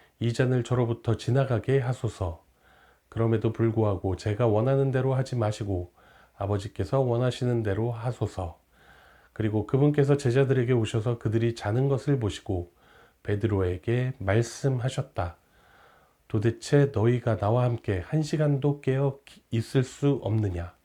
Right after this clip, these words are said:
너희가 시험에 빠지지 않게 너희는 깨어 기도하라. 참으로 영은 원하나 육신이 약하구나"라고 말씀하셨다. 그분께서 다시 두 번째 나아가셔서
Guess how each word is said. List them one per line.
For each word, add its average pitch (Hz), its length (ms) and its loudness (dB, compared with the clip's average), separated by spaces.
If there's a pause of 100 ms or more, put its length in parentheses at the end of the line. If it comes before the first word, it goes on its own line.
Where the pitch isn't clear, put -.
(840)
너희가 113 380 2
시험에 151 440 2
빠지지 143 340 0
않게 127 260 0
너희는 107 420 0
깨어 151 340 2
기도하라. 98 640 -2 (600)
참으로 156 520 2
영은 120 260 4
원하나 110 480 0
육신이 113 460 0
약하구나"라고 113 1000 0 (380)
말씀하셨다. 113 1120 -2 (920)
그분께서 151 420 4
다시 131 440 0
두 123 240 4
번째 147 580 4
나아가셔서 123 920 0